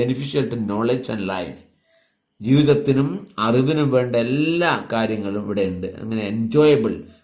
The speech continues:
ആസ്വാദിക്ക-, ആസ്വദിക്കാൻ പറ്റിയതും, പിന്നെ അതിന് ബെനിഫിഷ്യൽ, ഉപകാരപ്രദവുമായിട്ടുള്ള എല്ലാ കാര്യവും, ജീവിതത്തിനും അറിവിനൊക്കെ ഏറ്റവും ഉപകാരപ്രദമായതും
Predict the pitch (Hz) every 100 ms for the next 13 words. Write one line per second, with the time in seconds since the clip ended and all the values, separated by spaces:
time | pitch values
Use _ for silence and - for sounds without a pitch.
0 | _ 92 113 113 139 135 127 117 - 113
1 | 113 131 123 127 127 127 131 165 156 110
2 | 113 110 110 131 135 147 107 - - -
3 | - 104 131 139 139 131 120 123 117 113
4 | 113 127 147 127 120 113 107 123 131 131
5 | 127 127 117 117 123 120 - 117 113 113
6 | 117 117 113 113 110 104 104 135 190